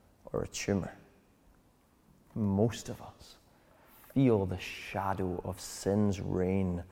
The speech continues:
in our bodies. We feel the sickness that is in this world. And we want to take Jesus at his word. We want to create space for you to receive prayer for the healing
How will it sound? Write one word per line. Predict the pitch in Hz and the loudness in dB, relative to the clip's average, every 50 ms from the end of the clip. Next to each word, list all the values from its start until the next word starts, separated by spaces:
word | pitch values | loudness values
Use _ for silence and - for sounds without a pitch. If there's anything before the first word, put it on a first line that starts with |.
| - - - _ - - | -20 -20 -20 _ -6 -2
in | - 104 | 0 4
our | 98 92 95 | 6 6 6
bodies. | 90 98 98 104 131 135 - - - | 6 6 6 6 6 4 -2 -4 -6
We | 117 110 | -8 -8
feel | - - 107 107 104 | -6 -2 -2 -2 -2
the | 104 95 92 | -2 -4 -6
sickness | - - - - - - - - - - - - - - - - - - - - - - _ _ - | -8 -6 -6 -4 -2 -4 -4 -4 -4 -4 -4 -4 -4 -10 -18 -20 -20 -20 -20 -20 -20 -20 _ _ -8
that | - - | -4 -4
is | 110 104 | 0 0
in | 104 95 | 0 0
this | 95 92 - - | 0 -2 -4 -6
world. | - - - - - - - - _ _ _ _ _ - - - - - - - - _ _ - - _ - _ _ _ _ _ - - | -6 -6 -6 -6 -10 -16 -20 -20 _ _ _ _ _ -20 -20 -20 -20 -20 -20 -20 -20 _ _ -20 -20 _ -20 _ _ _ _ _ 4 8
And | 110 | 10
we | 123 147 | 10 12
want | 143 120 98 | 12 10 8
to | - - | 8 8
take | 135 120 117 - | 8 8 8 4
Jesus | - 127 135 139 131 135 123 - - | 4 6 6 8 8 6 4 6 8
at | 131 - 123 | 8 8 8
his | 127 120 104 104 | 4 2 2 4
word. | 101 101 98 98 98 92 | 4 6 6 6 4 4
We | 95 101 | 2 2
want | 104 110 | 2 0
to | 110 - - | 0 -2 0
create | 110 110 107 110 110 110 | 2 4 4 4 2 0
space | - - - - - 110 120 113 - | -6 -12 -8 0 2 2 2 2 0
for | - - 120 | -2 0 0
you | 113 104 104 101 | 2 4 4 2
to | 104 - 92 | 0 -2 -6
receive | 92 90 - - - - 120 123 113 - - | -6 -6 -6 -6 -2 2 4 4 2 2 -4
prayer | - - 69 71 92 90 92 - - - - - - - | -4 -2 0 2 2 2 0 -2 -12 -20 -20 -20 -20 -12
for | - - 101 | -6 -4 -4
the | - - | -4 -4
healing | - - - - 127 127 120 120 113 107 101 95 | -8 -8 2 4 6 8 8 8 6 6 4 2